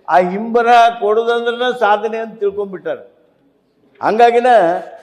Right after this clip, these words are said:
ವಿಧಾನಸೌಧ ಆಗ್ಲಿ, ಎಂ ಎಸ್ ಬಿಲ್ಡಿಂಗ್ ಆಗ್ಲಿ, ನ್ಯಾಯಕ್ಕಾಗಿ ಭಾಳ ಜನ ಓಡಾಡ್ತಿರ್ತಾರೆ. ಅದಕ್ಕೆ ನಾನು ಥರ್ಡ್ ಕ್ವೆಶ್ಚನ್ ರಿಪ್ಲೈ ಏನದ ಅದನ್ನ ತಡೆ ಹಿಡಿತೀನಿ. ಅಷ್ಟೇ ಅಲ್ಲ,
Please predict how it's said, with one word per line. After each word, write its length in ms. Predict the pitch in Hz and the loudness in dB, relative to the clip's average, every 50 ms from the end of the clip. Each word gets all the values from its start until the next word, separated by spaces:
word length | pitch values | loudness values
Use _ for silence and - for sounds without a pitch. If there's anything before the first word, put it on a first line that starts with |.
| - _ _ - - | -20 _ _ -12 -12
ವಿಧಾನಸೌಧ 600 | 135 139 175 175 180 180 175 - 180 170 170 165 | -2 -2 0 0 0 -4 -4 -4 -4 -2 0 0
ಆಗ್ಲಿ, 380 | 165 160 160 156 160 160 156 156 | 0 0 0 -4 -10 -10 -10 -10
ಎಂ 200 | 160 165 175 180 | -10 -8 -6 -8
ಎಸ್ 180 | 180 170 143 | -8 -8 -10
ಬಿಲ್ಡಿಂಗ್ 420 | 147 156 165 165 160 170 165 160 160 | -12 -10 -10 -8 -8 -8 -8 -4 -4
ಆಗ್ಲಿ, 340 | 160 156 143 147 156 165 165 156 - - - - - - 117 107 | -4 -4 -4 -6 -10 -10 -8 -6 -6 -6 -6 -8 -12 -14 -14 -10
ನ್ಯಾಯಕ್ಕಾಗಿ 760 | 117 127 147 175 190 180 - - 160 151 - 156 190 196 151 | -8 -6 -4 -4 -6 -8 -6 -2 -2 0 0 -2 -6 -8 -2
ಭಾಳ 180 | 131 120 127 135 | -2 0 0 0
ಜನ 240 | 127 127 139 143 160 | -2 -6 -8 -6 -6
ಓಡಾಡ್ತಿರ್ತಾರೆ. 800 | 156 139 127 131 139 131 123 - - 123 - - 135 139 160 151 | -6 -6 -4 -2 -2 -2 -2 -6 -16 -20 -12 -10 -6 -4 -2 -2
ಅದಕ್ಕೆ 280 | 147 156 156 - - | -2 -4 -8 -10 -10
ನಾನು 160 | 147 147 143 | -10 -10 -10
ಥರ್ಡ್ 420 | 131 - - - 175 202 220 208 175 | -12 -14 -6 -2 0 0 0 -2 -4
ಕ್ವೆಶ್ಚನ್ 680 | 160 - - _ 170 160 165 - - 185 180 180 170 - - _ 139 | -8 -18 -12 _ -10 -10 -10 -10 -10 -10 -8 -8 -10 -12 -16 _ -14
ರಿಪ್ಲೈ 440 | 147 135 - _ 156 156 156 151 139 | -14 -14 -12 _ -2 0 0 0 -2
ಏನದ 520 | 139 139 135 147 180 196 196 - - - - _ _ _ _ _ _ - | -6 -8 -2 0 0 0 -2 -4 -14 -20 -20 _ _ _ _ _ _ -6
ಅದನ್ನ 420 | 208 - - 175 185 185 175 175 180 196 220 220 220 - - _ _ _ _ - | -6 -6 -4 -6 -8 -8 -8 -6 -6 -4 -4 -6 -6 -10 -14 _ _ _ _ -8
ತಡೆ 160 | 143 151 180 | -6 -2 0
ಹಿಡಿತೀನಿ. 800 | 185 156 147 135 131 - - 120 110 127 165 180 - - - - _ _ _ _ _ _ | 0 -2 -2 -6 -10 -8 -8 -8 -6 -6 -8 -8 -10 -14 -20 -20 _ _ _ _ _ _
ಅಷ್ಟೇ 260 | - - - - 233 220 | -8 -8 -2 2 4 4
ಅಲ್ಲ, 200 | 196 170 147 | 4 6 4